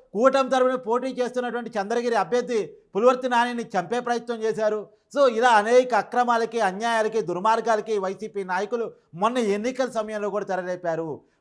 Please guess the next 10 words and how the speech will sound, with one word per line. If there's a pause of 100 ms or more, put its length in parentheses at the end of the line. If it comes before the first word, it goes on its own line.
ప్రజల్ని
భయభ్రాంతులు
చేయాలి,
పోలింగ్‌కి
రాకుండా
చేయాలి,
పోలింగ్
పెద్ద
ఎత్తున
నమోదవుతోంది,